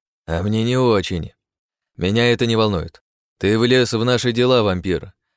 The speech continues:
Я сообщу об этом Анклаву». Этот некроморф мне нравится меньше первого. «Кому-кому?»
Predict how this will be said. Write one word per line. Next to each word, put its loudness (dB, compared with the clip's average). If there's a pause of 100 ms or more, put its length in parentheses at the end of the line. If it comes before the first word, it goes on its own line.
(140)
Я 0
сообщу 0
об 0
этом 0
Анклаву». -2 (720)
Этот -4
некроморф -2
мне -4
нравится -2
меньше -4
первого. -8 (800)
«Кому-кому?» 0